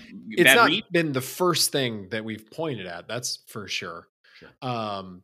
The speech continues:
Speaker 1: Cal Haladay did end up having twenty tackles, but, like, other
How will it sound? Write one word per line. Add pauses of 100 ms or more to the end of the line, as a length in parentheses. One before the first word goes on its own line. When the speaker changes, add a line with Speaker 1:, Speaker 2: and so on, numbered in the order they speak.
(120)
Speaker 1:
Cal
Haladay
did
end
up
having
twenty
tackles,
but,
like, (1080)
other